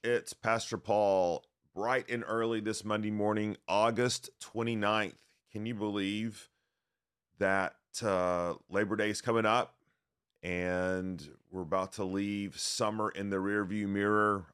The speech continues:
I mean, theoretically, maybe not experientially,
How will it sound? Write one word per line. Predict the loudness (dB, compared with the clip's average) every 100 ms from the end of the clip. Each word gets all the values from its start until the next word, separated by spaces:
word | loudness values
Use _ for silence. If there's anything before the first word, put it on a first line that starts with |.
| -8
I |
mean, | -4 -2
theoretically, | -2 0 2 4 2 0 -2 -2 -6 _ _
maybe | -2 -2
not | 0 -2
experientially, | -2 -6 -4 -2 -2 -4 -6 -4 -4